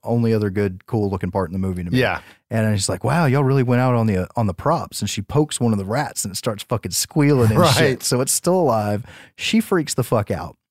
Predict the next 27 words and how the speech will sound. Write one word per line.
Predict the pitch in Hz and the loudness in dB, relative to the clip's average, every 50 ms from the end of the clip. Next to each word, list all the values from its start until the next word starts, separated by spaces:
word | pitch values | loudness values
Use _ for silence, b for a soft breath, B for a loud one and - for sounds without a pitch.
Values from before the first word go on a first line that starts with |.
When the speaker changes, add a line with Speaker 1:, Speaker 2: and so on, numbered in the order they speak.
| _ _ _ _ _ _ b b b b b b | _ _ _ _ _ _ b b b b b b
Speaker 2:
So | - - 143 | -4 -2 0
Mikey's | 139 139 139 143 160 202 190 | 2 2 0 0 0 0 0
moved | 180 170 160 131 123 | 2 2 0 0 0
on | 107 101 107 113 | -2 -2 -2 -4
from | 117 - 143 151 | -6 -6 -8 -6
dogs | 151 135 95 90 90 98 120 131 - - | -2 -2 0 0 0 -2 -4 -6 -10 -12
to | - - 202 | -10 -8 -8
rats. | 285 403 453 453 - - - - - - - - | -6 -6 -6 -6 -6 -8 -10 -12 -12 -12 -8 -4
Speaker 1:
Yeah. | 117 185 285 247 156 _ _ _ _ _ _ _ b b b b b b b b b _ _ _ _ _ _ _ _ _ _ _ _ _ _ _ _ _ _ | -2 -2 -2 -2 -4 _ _ _ _ _ _ _ b b b b b b b b b _ _ _ _ _ _ _ _ _ _ _ _ _ _ _ _ _ _
And, | - 123 120 120 120 117 120 | -2 0 2 2 2 2 2
uh, | 117 110 101 98 101 101 104 123 - _ _ _ _ _ _ _ _ _ _ - | 2 0 0 -2 -2 -4 -6 -8 -12 _ _ _ _ _ _ _ _ _ _ -8
of | 120 | -2
course, | - 170 160 - | 0 0 0 0
she | - 208 | 0 -2
screams. | 190 - - 190 180 175 170 175 170 - - - _ _ _ | -2 0 0 2 2 4 4 2 0 -2 -4 -8 _ _ _
And, | - 131 | 0 0
of | 139 - | 0 2
course, | - - 165 165 156 - - - | 2 2 2 4 2 0 -4 -2
Michael | - 113 147 160 190 180 | 0 0 2 2 4 4
Myers | 180 170 170 165 151 | 4 6 4 4 4
shows | - - 156 151 151 139 | 2 2 2 4 4 4
up. | 147 151 165 - _ _ _ _ _ - | 2 2 0 0 _ _ _ _ _ -2
And, | - 151 160 | 2 4 4
of | 180 160 | 4 2
course, | - - 170 165 170 156 - - - - | 2 2 2 4 4 2 0 -4 -8 -6
she | - - 185 196 | -2 0 2 4
runs. | 185 160 156 156 156 165 165 151 - | 4 6 6 6 6 4 4 2 0